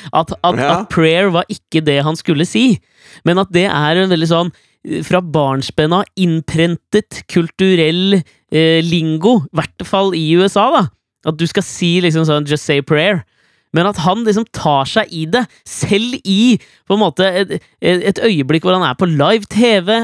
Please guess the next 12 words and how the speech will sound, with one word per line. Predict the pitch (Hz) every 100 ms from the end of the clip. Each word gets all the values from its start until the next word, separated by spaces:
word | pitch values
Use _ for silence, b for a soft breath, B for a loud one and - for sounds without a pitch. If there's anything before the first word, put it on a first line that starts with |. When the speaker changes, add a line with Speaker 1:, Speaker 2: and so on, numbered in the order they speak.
| 151
Speaker 1:
han | 151
forta-, | 185 - 156
han | 156 156 156 139
er | 139
superrørt, | - 185 - 202 208 226 175
han | 156
forteller | 160 135 139
om |
noe | 147
ekstremt | 143 - 156 165
personlig, | - 190 165 165 220 B B
så | - - 208